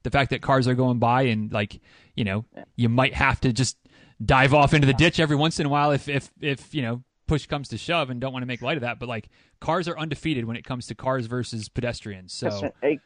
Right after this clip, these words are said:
Speaker 2: Oh, completely.
Speaker 1: you know.
Speaker 2: Um, then my mu-, so when I run in, in rural areas, uh, so I, I like running in the dark.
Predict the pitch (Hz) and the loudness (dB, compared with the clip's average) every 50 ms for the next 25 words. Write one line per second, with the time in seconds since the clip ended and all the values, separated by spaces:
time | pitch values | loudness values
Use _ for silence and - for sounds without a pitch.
0 | _ _ - - 160 156 - - - 156 143 - 165 151 110 117 131 127 - - | _ _ -2 0 0 0 -2 -4 -6 -6 -2 0 0 0 2 0 -2 -4 -4 -10
1 | - - - - _ _ _ - - 190 185 175 - 185 180 139 175 170 - 202 | -14 -14 -16 -18 _ _ _ 0 2 4 4 4 2 0 -2 -2 -4 0 0 2
2 | 196 190 185 185 180 175 175 175 165 - 170 - - 175 185 185 175 175 170 151 | 2 4 4 4 4 4 2 0 -2 -2 -4 -6 -2 -2 0 2 2 2 0 -2
3 | 147 - - - - - - - - 170 180 156 156 160 156 143 - 156 160 160 | -6 -12 -18 -18 -16 -16 -14 -6 -2 0 0 0 0 -2 -6 -4 -2 -2 -2 -2
4 | 156 151 104 160 - _ - - - - - - 156 - - - - - - - | -2 -4 -6 -8 -12 _ -18 -20 -18 -16 -14 -12 -12 -14 -14 -16 -16 -6 -2 0
5 | 170 160 156 170 190 190 190 180 170 165 160 147 147 143 143 139 139 139 - - | 2 2 4 4 6 6 6 6 6 6 4 4 2 2 2 0 0 -2 -4 -8
6 | - - - 143 - - - - - 185 170 175 180 175 - - 170 175 175 180 | -4 -2 0 0 0 -4 -8 -4 0 2 4 4 4 2 2 0 0 0 0 0
7 | 180 175 170 170 - - 175 165 165 160 156 156 156 147 156 143 135 131 120 - | 2 2 0 0 -2 -4 -6 -4 -4 -6 -6 -6 -4 -2 0 2 2 2 0 -2